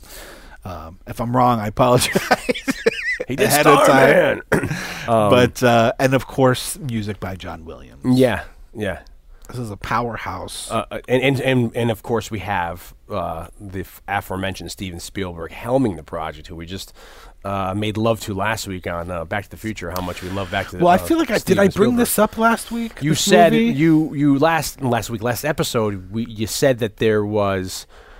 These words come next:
Speaker 2: uh, m-, Spielberg moments he does, uh, and we may be doing, I'm quoting you directly, we may be doing a
Speaker 1: <laughs>
Speaker 2: Spielberg movie next week, or,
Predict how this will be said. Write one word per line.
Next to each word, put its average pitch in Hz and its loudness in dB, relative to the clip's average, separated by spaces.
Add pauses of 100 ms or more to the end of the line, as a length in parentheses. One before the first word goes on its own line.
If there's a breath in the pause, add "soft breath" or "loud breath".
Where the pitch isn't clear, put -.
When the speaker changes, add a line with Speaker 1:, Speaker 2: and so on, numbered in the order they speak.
(220 soft breath)
Speaker 2:
uh, 90 0 (220)
m-, 120 -6 (120)
Spielberg 156 2
moments 127 4
he 147 -4
does, 113 0 (540 soft breath)
uh, 104 -2
and 113 -2
we 113 0
may 131 4
be 127 0
doing, 120 4
I'm 113 -2
quoting 113 -2
you 104 -4
directly, 104 -4
we 110 0
may 147 6
be 151 2
doing 135 6
a 117 2
Speaker 1:
<laughs> - 0
Speaker 2:
Spielberg 135 4
movie 117 2
next 143 -2
week, 120 -4 (100)
or, 110 -2